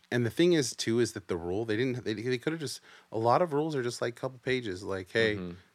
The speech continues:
Speaker 1: if it does this, this, and this, then, hey, come on, guys, it's no go." They made this document all about pistol br-,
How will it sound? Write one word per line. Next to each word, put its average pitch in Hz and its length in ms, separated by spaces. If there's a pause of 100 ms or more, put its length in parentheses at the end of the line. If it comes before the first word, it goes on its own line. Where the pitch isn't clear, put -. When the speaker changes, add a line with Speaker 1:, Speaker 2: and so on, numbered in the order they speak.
Speaker 1:
if 113 140
it 117 60
does 131 200
this, 131 200
this, 117 260
and 98 120
this, 104 240
then, 95 260
hey, 92 280 (320)
come 113 100
on, 90 100
guys, 87 220
it's 85 160
no 87 120
go." 82 240 (580)
They 120 140
made 131 220
this 123 120
document 110 460
all 104 140
about 98 380
pistol 110 260
br-, 117 120